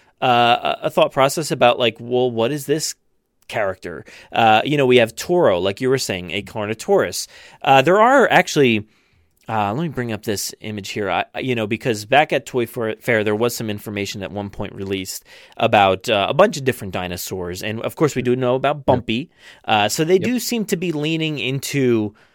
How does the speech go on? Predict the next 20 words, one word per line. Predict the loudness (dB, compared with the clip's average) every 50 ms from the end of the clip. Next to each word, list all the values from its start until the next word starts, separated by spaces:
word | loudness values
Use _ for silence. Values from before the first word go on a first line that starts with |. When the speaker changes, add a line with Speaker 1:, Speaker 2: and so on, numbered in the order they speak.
| _ _ _ _ _ -8
Speaker 1:
the | -8 -8
characters | -6 -2 -2 0 0 0 0 0 0 0 0 -2 -4 -8 -10 -10 _
of, | 0 4 4 4 4 2 0 -8 -6 -4
of | -4 -4 -2
dinosaurs | 0 0 0 0 -2 -4 -6 -6 -10 -10 -10 -10 -10
here, | -8 -6 -6 -6
like | -4 -2 -2 -2 -4 -4
Blue. | -8 -6 0 2 4 2 2 0 _ -14 _ -6
Um, | -2 0 0 2 0 0 -2 -4 -6 -10 -12 -14 _ _ _ _ -20 -20 -20 -20 _
so, | -4 0 2 4 4 4 2 0 -2
you | -4 -4
know, | -2 -2
you | -2 2 2
have | 2 2 0
a, | -4 -10 -6
a | -6 -6
few | -4 -2 -4 -4
baryonyx, | -2 0 0 0 0 -2 -2 -4 -4 -6 -8 -8 -8 -10 -8 -8
like, | -8 -8 -8 -12
you, | -14